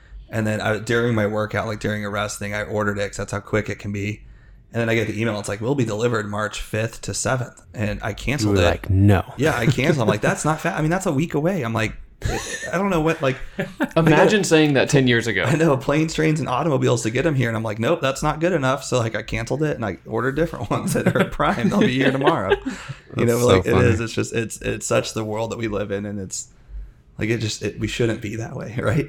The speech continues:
Speaker 3: Yeah.
Speaker 1: Like, it's just amazing that I can, in thirty seconds, actually go on and be like, "This is what I need," order it, pay for it.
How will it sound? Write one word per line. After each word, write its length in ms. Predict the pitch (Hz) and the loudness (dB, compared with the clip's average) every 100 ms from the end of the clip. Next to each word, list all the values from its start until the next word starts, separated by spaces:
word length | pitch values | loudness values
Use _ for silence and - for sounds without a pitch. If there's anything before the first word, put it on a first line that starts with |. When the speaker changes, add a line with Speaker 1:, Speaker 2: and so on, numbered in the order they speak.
| - | 0
Speaker 3:
Yeah. 180 | 127 117 | 2 4
Speaker 1:
Like, 140 | 117 | 2
it's 100 | 120 | 0
just 140 | 131 131 | 0 0
amazing 380 | 113 123 123 104 | 0 0 0 -2
that 100 | 107 | -4
I 100 | 107 | -6
can, 300 | 98 107 107 - - - - | -6 -8 -10 -16 -20 -12 -4
in 140 | 113 | -4
thirty 380 | 104 113 113 110 | -2 0 2 0
seconds, 440 | 107 110 - 101 - | 0 -2 -2 -8 -6
actually 360 | 107 - 107 104 | -6 -4 -6 0
go 180 | 107 | 2
on 60 | 107 | 2
and 60 | 104 | 0
be 60 | |
like, 180 | 110 104 | -4 -4
"This 200 | 104 101 | -2 -2
is 80 | 120 | 0
what 120 | 131 | 0
I 80 | 143 | -2
need," 320 | 131 107 107 - | -4 -6 -8 -8
order 280 | 117 107 110 | -6 -4 0
it, 220 | 107 95 | 0 -2
pay 200 | 95 101 | -2 -2
for 280 | 95 110 113 | -2 -2 -2
it. 160 | 110 | -4